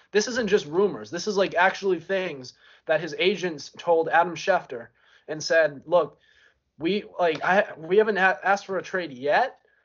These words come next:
but I think we wanna go here, here, here, and here. We wanna go to Dallas. We want to," I mean, we can talk all we want about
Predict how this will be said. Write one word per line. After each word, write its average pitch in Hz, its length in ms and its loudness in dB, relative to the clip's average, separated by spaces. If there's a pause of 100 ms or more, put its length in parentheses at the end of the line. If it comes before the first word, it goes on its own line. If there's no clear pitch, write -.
(140)
but - 200 -4
I 190 140 4
think 226 340 -6
we 196 140 -4
wanna 214 260 4
go 180 220 2
here, 190 340 -2
here, 180 320 -2
here, 165 280 -2
and 131 120 -8
here. 151 280 -10 (100)
We 160 120 -2
wanna 185 220 2
go 180 140 0
to 160 80 -2
Dallas. 139 520 0
We 156 120 -6
want 175 200 -2
to," 160 180 -6
I 143 80 -4
mean, 147 220 -10
we 151 140 -6
can 160 140 -8
talk 151 320 2
all 151 200 2
we 139 120 -4
want 135 280 -2
about 127 380 -4